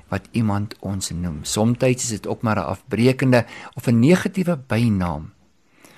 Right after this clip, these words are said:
Somtyds kry jy 'n naam uit 'n sekere ervaring of 'n beskrywing van hoe jy lyk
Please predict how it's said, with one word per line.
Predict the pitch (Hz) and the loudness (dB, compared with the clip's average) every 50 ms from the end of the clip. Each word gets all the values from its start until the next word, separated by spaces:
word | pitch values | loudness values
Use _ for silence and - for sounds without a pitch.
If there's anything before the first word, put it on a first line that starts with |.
| - _ | -20 _
Somtyds | - - - 143 151 151 147 147 143 143 135 - | -6 2 4 4 4 6 4 4 4 4 2 0
kry | - - 135 123 120 123 | -6 -2 0 0 2 0
jy | 123 - | 0 0
'n | 104 104 | 0 0
naam | 95 95 98 107 113 113 120 113 - - - - - - _ | 0 0 2 2 2 2 0 -2 -4 -10 -20 -20 -20 -10 _
uit | - 113 - | -4 -2 -2
'n | 113 | -2
sekere | 104 - - 143 135 - 143 135 139 - - - _ | -2 0 0 0 0 0 0 -2 -2 -4 -6 -4 _
ervaring | - 113 107 - - - 135 127 131 139 139 139 143 139 139 139 139 139 - - | -2 -2 -2 -4 -4 0 2 4 4 4 2 2 2 0 0 0 0 -2 -4 -4
of | - 82 85 - | -4 -6 -4 -4
'n | 101 92 | -10 -10
beskrywing | - - 90 - - - - 123 127 127 135 127 127 127 120 - | -10 -8 -8 -8 -8 -6 -2 0 2 2 2 2 0 0 -2 -2
van | - 113 101 95 | -4 -6 -4 -4
hoe | 95 101 107 104 | -2 -2 -4 -4
jy | 101 101 92 87 | -4 -4 -4 -4
lyk | 78 82 82 107 120 127 127 - - - | -4 -2 0 2 2 2 0 -2 -12 -18